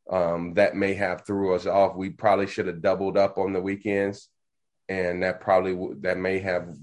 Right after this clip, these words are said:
would have gotten us through the book. But, um, nevertheless, we are here right now,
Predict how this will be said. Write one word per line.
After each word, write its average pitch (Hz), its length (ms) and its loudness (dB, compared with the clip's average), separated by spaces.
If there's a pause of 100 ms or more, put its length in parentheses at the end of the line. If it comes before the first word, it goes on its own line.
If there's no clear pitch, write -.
(400)
would 92 160 -2
have 85 100 -2
gotten 92 340 2
us 90 180 0
through 98 240 -6
the 90 100 -6
book. 98 400 -4 (460)
But, 92 480 2
um, 87 520 -4 (440)
nevertheless, 101 680 2
we 101 120 0
are 87 60 0
here 110 280 0
right 95 260 2
now, 98 440 2